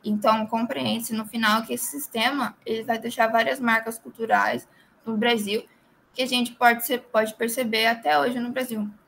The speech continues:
E é isso, ele vai continuar, é, essa, esse pensamento no capítulo cinco, que é uma continuação do meu, mas a minha parte termina aqui.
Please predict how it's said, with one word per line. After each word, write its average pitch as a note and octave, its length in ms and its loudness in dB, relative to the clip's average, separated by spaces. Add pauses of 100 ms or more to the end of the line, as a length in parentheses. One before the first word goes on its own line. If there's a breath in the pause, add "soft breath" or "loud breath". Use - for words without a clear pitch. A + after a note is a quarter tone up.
(1200)
E G#3 140 0
é A#3+ 100 4
isso, A#3 220 0
ele G3+ 140 0
vai G3 240 2
continuar, A#3+ 840 2 (480 soft breath)
é, G3 560 2
essa, G3+ 440 2
esse G#3 200 -4
pensamento G#3 600 -2
no G#3+ 140 -2
capítulo G3 480 -8
cinco, G3 280 -10
que A3 100 -10
é - 20 -4
uma F#3+ 140 -6
continuação F#3 560 -10
do G3+ 80 -6
meu, G#3+ 200 -2 (500)
mas G3+ 140 -8
a G3+ 40 -4
minha G3+ 140 -2
parte G3 300 -2
termina A3 280 -2
aqui. G#3+ 220 -10